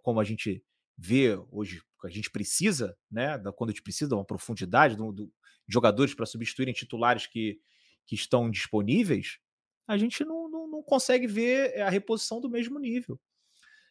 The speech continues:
né? Então, assim, me preocupa bastante quando começar essa maratona, porque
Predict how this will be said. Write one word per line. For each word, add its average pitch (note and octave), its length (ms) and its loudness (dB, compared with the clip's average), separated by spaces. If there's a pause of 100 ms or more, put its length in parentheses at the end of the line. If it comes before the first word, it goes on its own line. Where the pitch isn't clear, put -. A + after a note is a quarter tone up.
(140)
né? D3 180 0
Então, A#3 180 -4
assim, F#3+ 260 2
me C3 220 6
preocupa A#3 440 4
bastante A3 760 2 (280)
quando D#3 200 0
começar D3+ 400 4
essa D3 180 4
maratona, D3 720 4 (520)
porque C#3+ 440 2